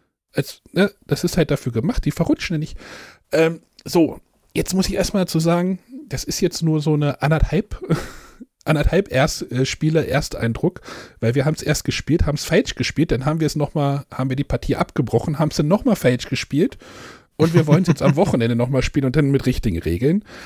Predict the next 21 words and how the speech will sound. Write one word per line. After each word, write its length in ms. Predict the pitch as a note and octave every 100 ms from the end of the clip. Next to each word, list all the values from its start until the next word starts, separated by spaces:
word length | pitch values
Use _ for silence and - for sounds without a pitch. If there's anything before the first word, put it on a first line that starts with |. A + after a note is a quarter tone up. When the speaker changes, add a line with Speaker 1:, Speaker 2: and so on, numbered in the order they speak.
| - - -
Speaker 1:
Aber 460 | A#2 C3+ F3+ F#3
ich 180 | D3 -
weiß, 240 | B2+ C#3+ -
wie 60 |
das 140 | B2 -
Spiel 200 | - B2
funktioniert 520 | A2+ A#2 - G2 -
und 100 | B2+
es 180 | A#2 B2
wird 200 | G3 -
nur 120 | D#3
besser 300 | F3 - -
dadurch, 380 | - - - -
wenn 80 | A#2
wir 80 |
es 180 | A#2+ -
<laughs> 0 |
nicht 220 | - -
richtig 340 | - - - -
spielen. 320 | - - F3+ - D3+ C3+
Speaker 2:
<laughs> 120 | F3